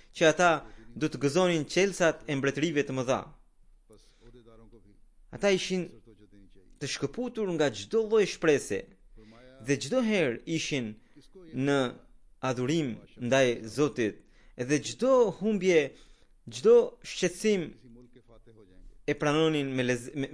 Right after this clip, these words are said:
me, me kënaq-, me kënaqësi. Ata nuk donin përgjegjësi, ata nuk donin ndere, por donin vetëm sakrifica. Në këto sakrifica ata kishin kënaqësi.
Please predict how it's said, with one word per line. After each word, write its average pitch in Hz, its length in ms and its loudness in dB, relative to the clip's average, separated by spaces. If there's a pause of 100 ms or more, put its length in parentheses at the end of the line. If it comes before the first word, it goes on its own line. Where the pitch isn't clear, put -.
(140)
me, 131 240 -10
me 131 160 0
kënaq-, 123 340 -2
me 127 100 -4
kënaqësi. 117 460 -4 (440)
Ata 160 200 -4
nuk 202 180 -4
donin 214 280 0
përgjegjësi, 139 480 -4 (360)
ata - 220 -4
nuk 214 180 -2
donin 214 280 0
ndere, 160 360 0 (1400)
por 147 360 4
donin 147 360 0
vetëm 139 200 -6
sakrifica. 135 600 -8 (1700)
Në 139 160 -4
këto 269 160 0
sakrifica 226 640 -2
ata 180 180 -2
kishin 170 360 -4 (400)
kënaqësi. 135 480 -2